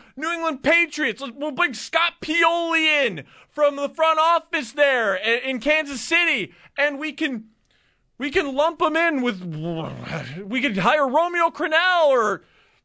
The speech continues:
Charlie Weiss, Mike Mangini, Bill O'Brien. These are all,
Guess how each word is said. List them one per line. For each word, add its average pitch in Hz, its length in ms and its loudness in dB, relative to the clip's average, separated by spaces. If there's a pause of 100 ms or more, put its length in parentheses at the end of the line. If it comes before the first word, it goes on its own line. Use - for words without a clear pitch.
(720)
Charlie 349 440 2
Weiss, 320 680 0 (2000)
Mike 330 320 2
Mangini, 339 1120 0
Bill 359 480 4
O'Brien. 330 760 2 (220)
These 403 340 0
are 359 140 2
all, 320 200 0